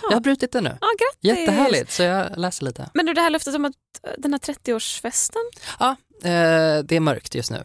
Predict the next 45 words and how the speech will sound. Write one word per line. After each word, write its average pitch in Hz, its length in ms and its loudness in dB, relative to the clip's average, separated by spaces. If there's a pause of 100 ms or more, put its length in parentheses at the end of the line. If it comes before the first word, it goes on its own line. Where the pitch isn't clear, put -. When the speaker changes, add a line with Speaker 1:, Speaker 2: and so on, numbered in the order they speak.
Speaker 2:
Ja, 262 240 0
det 117 60 0
Speaker 1:
Ehm, - 180 -2
Speaker 2:
ser - 100 -4
inte 226 140 -4
så 175 80 -8
bra - 100 -10
ut. - 120 -12
Speaker 1:
nej, 151 240 2
men 156 140 0
det 139 260 0
ser 113 220 -2
inte 104 220 -8
så, 113 180 -8 (120)
så - 160 -4
lovande 104 280 -4
ut. 95 80 -2 (140)
Jo, 160 240 4
men 185 160 2
den 202 160 4
är, 175 180 2
den 170 180 0
är 170 340 0 (200)
på - 80 -8
G. 139 300 0 (500)
Ehm, 117 800 -4 (280)
<laughs> - 320 -20
men 135 400 -2 (100)
jag 135 120 2
sköt - 260 -2
ju, 139 100 -2
den 147 220 0
blev 147 180 2
ju 147 80 4
framskjuten 131 640 -2
ganska 113 300 0
rejält 113 420 0
due 117 200 -4
to 110 180 -10
post-covid. 139 800 0
Speaker 2:
Yes. 117 80 -6 (680)
Speaker 1:
Eh, 104 420 0
den 110 140 -6
här 104 80 -4
pandemin. 233 760 4